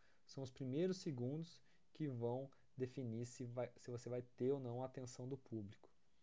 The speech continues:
A sua entrada é um momento que julga se o restante será interessante.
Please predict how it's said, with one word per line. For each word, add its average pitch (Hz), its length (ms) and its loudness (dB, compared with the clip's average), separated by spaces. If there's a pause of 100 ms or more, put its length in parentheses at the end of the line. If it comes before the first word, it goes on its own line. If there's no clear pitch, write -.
(600)
A 120 60 -2
sua 156 200 2
entrada 156 420 8
é - 20 4
um - 20 2
momento 143 320 2
que 143 160 4
julga 147 300 4
se - 100 -4
o 151 40 6
restante 143 380 0
será 147 220 0
interessante. 110 720 -4